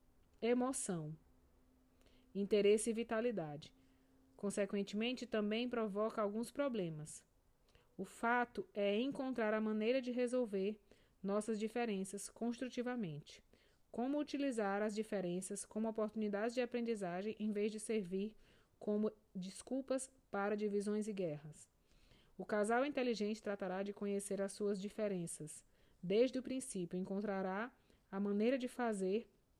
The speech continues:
que a diferença funcione a seu favor, em vez de se converter em um impedimento. E como arquitetos da família,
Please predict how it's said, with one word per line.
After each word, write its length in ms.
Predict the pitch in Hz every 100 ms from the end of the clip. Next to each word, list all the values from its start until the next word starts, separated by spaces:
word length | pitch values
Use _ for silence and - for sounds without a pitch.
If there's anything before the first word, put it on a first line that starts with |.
| _ _ _ _ _ - 190
que 80 |
a 60 | 196
diferença 520 | 185 202 196 208 220
funcione 480 | - 254 277 233 226
a 80 | 226
seu 180 | 240 226
favor, 460 | 254 240 180 156 - - - _ -
em 100 | 190
vez 180 | 196 208
de 60 |
se 120 | 196
converter 680 | 208 240 247 262 262 208 208 220
em 120 | 220
um 40 |
impedimento. 720 | 226 214 196 233 202 147 - - _ - - -
E 60 |
como 240 | 185 196 196
arquitetos 580 | 190 208 202 208 240 240
da 140 | 240
família, 580 | 233 220 196 220 190